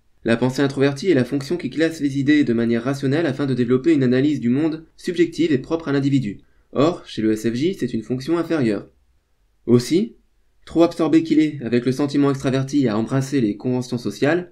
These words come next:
le S F J néglige son analyse critique personnelle sur les sujets de société. Il faudra beaucoup d'efforts et de vaillance à un E S F J de plus de trente ans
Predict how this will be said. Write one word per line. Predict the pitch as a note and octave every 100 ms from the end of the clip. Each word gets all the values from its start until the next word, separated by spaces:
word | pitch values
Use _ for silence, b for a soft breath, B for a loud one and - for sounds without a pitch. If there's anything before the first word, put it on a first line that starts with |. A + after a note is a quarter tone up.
| _ -
le | B2 C#3
S | C3+
F | B2
J | A#2 F3 E3+
néglige | C#3 C3 A#2+ D3+ F3 F3 -
son | - A2+
analyse | B2 B2 C#3+ -
critique | - C3 C#3+ C#3
personnelle | C3 C3+ A#2 B2+ D#3+
sur | A#2
les | A2+
sujets | A#2 C3
de | C3
société. | A#2+ A#2+ A2+ F#2 - _ _ _ _ _ _ _ -
Il |
faudra | - B2 B2+
beaucoup | B2 D#3+ E3+
d'efforts | E3 D#3+ E3 C#3+
et |
de | A#2+
vaillance | C3 C#3 C#3+ C#3
à | A2
un | A2+
E |
S | B2+ C3
F | B2
J | C#3
de | G#2+
plus | - C3+
de | B2+
trente | - C#3+ B2
ans | D3